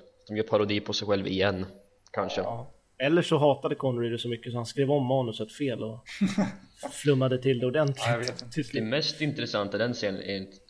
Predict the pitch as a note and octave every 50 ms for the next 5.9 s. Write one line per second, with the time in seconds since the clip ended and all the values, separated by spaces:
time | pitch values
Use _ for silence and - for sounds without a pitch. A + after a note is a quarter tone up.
0 | _ - G#2 G#2 A#2 A2 F#2+ G2 F#2+ G2 G2 G2 G2 - _ _ _ - G#2 A2
1 | A2+ G#2 F#2+ F#2 - - - - _ _ _ _ - A2 A2 - A#2+ A2+ A2+ A#2
2 | A2+ A2 G#2+ A2 G#2+ A2 A2 G#2+ B2 B2 B2 - - A2+ G2+ G2+ A2+ B2 A#2 G#2
3 | G2 - - - C3+ B2+ A2+ A2+ G#2+ - A2 G2 - - A#2 G#2+ G2 G2 - -
4 | - F#2+ F#2+ F#2 F#2+ G2+ G2+ G2 G2 G2 G#2 G#2 G2+ G#2 A2+ A2 - - A2 G#2+
5 | G2 - - G2 G2 G2 G2 - G2 F#2 F#2+ A2+ A#2+ G#2+ G2 G2 - -